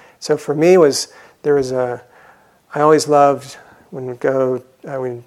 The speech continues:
drive to the beach in the summer, and there was a place where we would go uh, that was very familiar in my mind. So I would imagine myself as a young boy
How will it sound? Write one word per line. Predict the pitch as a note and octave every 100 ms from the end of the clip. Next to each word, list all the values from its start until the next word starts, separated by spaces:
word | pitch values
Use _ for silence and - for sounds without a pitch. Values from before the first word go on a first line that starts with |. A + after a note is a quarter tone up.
| -
drive | C#3+ B2+ B2
to | B2+
the |
beach | B2 C3+ C#3 -
in |
the | C3
summer, | A#2+ - C#3 C#3 C3
and | A#2+ A#2
there | A#2+
was | A#2+
a |
place | - C3 B2 -
where | C3+ B2 A#2+ _ - - _ _ _ _
we | E3+
would | C#3 C3+
go | D3+ C3+ C3 B2 A#2 _ _ _ _ _ _ _ _ _ _ _ _ _ _
uh, | C#3 B2 A#2+
that | B2
was | A#2+
very | B2+ C#3+
familiar | C3+ C3 C3 C#3 C3+
in |
my | A#2 A#2
mind. | A#2 A#2 A2+
So | C3
I |
would | B2+
imagine | B2 C3 D#3+ D#3
myself | C3 A#2 - A#2+
as | C3+
a | B2+ - _ -
young | C3+ B2 B2
boy | A#2+ C#3 C3+ C3 A#2